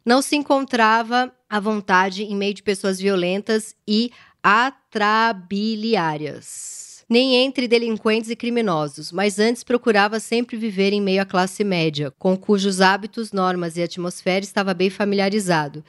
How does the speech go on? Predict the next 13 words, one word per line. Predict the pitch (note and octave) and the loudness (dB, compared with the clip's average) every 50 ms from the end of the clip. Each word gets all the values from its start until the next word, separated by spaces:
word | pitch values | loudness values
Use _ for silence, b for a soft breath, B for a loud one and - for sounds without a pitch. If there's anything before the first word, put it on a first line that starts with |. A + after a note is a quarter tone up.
| b b b b b | b b b b b
embora | F#3+ F#3+ F#3 F#3+ G3 G3+ | -2 2 4 4 4 2
pudesse | G3+ G3+ F#3 F#3 F3+ F#3 F#3 | 0 -2 0 0 0 0 0
ter | - F#3+ F3+ F3+ | -2 -4 -4 -4
contra | - F#3 F3+ F#3 - G3 | -4 -4 -4 -2 0 2
elas | F3+ F3 F3+ G3 F#3+ | 2 2 2 2 0
revolta | - F#3 F#3 E3+ E3+ E3 F3 F#3 - - F#3+ - | 0 -2 -2 0 0 0 0 0 -2 -4 -4 -2
e | - G3+ F#3+ | 2 2 2
oposição. | F#3+ F#3+ F#3 F3+ F3+ G3 G#3+ - - - D3+ C3+ C3+ C#3 _ - | 2 2 0 0 0 0 -4 -4 -6 -6 -6 -8 -8 -12 _ 2
É... | G3+ G#3 G#3 G#3+ G#3+ A3 A3 A3 A3 A3 A3 A3 G#3+ G#3+ G#3+ G#3+ G#3+ G#3+ G#3 G3 G3+ | 4 6 6 6 6 4 4 4 4 4 4 4 4 4 4 4 2 2 0 -2 -2
Vamos | G#3 A#3+ C4+ D4 B3+ | -4 -4 -6 -6 -4
lá, | A3+ A#3 G#3+ G3 | -2 0 0 0
Daniel. | F#3+ F#3 F#3+ F#3+ F#3 F3+ F3 E3+ E3+ D#3+ - | -2 -4 -4 -4 -4 -4 -4 -6 -6 -10 -12
Então, | - G#3 G#3+ G3+ - A#3 A3+ A#3 A#3+ B3 B3 A#3+ A#3+ A#3+ | -12 -12 -12 -8 -4 -2 0 0 0 -2 -4 -6 -8 -10